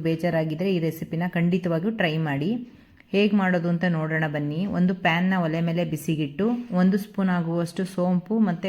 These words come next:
ಒಂದು ಸ್ಪೂನ್ ಆಗುವಷ್ಟು ಜೀರಿಗೆ, ಒಂದು ಸ್ಪೂನ್ ಆಗುವಷ್ಟು ಕಾಳು ಮೆಣಸನ್ನ ಇಲ್ಲಿ ನಾನು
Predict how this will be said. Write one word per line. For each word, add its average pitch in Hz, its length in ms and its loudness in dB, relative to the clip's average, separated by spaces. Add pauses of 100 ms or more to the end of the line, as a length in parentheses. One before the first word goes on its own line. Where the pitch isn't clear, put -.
ಒಂದು 165 240 0
ಸ್ಪೂನ್ 175 340 -4
ಆಗುವಷ್ಟು 160 420 -4 (120)
ಜೀರಿಗೆ, 160 380 0 (600)
ಒಂದು 202 220 6
ಸ್ಪೂನ್ 190 300 -2
ಆಗುವಷ್ಟು 170 440 -2
ಕಾಳು 151 280 2
ಮೆಣಸನ್ನ 160 420 -2
ಇಲ್ಲಿ 170 240 0
ನಾನು 160 200 0